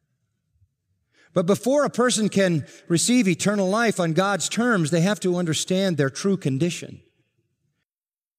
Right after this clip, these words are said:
Because you can't receive eternal life apart from repentance.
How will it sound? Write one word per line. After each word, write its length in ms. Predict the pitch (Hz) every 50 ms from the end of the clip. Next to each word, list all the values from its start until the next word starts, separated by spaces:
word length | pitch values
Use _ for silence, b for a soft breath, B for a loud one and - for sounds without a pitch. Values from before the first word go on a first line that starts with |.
| _ _ _ _ _ b b b b
Because 300 | 143 131 - 190 175 147
you 80 | 185 -
can't 400 | - - 226 240 254 262 - 180
receive 360 | 170 160 - 214 214 202 170
eternal 380 | 165 170 - 190 190 180 156
life 220 | 165 190 202 185 -
apart 340 | 135 - - 185 185 175 -
from 240 | - 175 170 156
repentance. 960 | 135 131 - - - 202 208 - - 131 117 107 95 - - - - - -